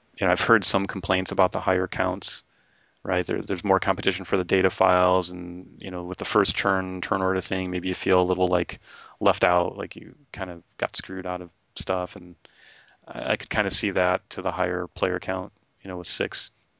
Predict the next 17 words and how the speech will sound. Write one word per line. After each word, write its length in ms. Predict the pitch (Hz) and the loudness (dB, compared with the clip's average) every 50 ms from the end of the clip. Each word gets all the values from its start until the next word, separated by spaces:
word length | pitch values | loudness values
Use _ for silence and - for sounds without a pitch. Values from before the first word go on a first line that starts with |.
| _ _ | _ _
But 180 | - 92 87 - - - - - | -2 -2 -2 -4 -8 -10 -2 2
a 60 | 113 | 4
lot 160 | 120 143 160 | 6 6 6
of 80 | 175 151 | 6 4
these 140 | 143 113 | 2 0
games 260 | - - 101 95 92 101 | 0 0 -2 -2 0 -2
are 60 | 92 | 0
like 200 | 87 90 90 - | 0 -2 -4 -4
that, 140 | - 92 - | -8 -8 -2
right? 200 | 95 95 95 101 | -2 -2 0 0
Where 100 | 101 101 | 0 0
there's, 300 | 95 95 92 92 - - _ - - - - - - | 2 2 0 0 -2 -6 _ -16 -20 -20 -20 -8 0
yeah, 140 | - 107 104 | 4 4 6
there's 180 | 98 101 101 104 | 6 4 2 0
this 160 | 110 104 - | -4 -6 -4
huge 320 | - - 123 113 101 - | -2 0 0 0 0 -2
player 480 | - - 110 107 107 107 107 107 104 | 2 4 6 6 6 6 4 2 -2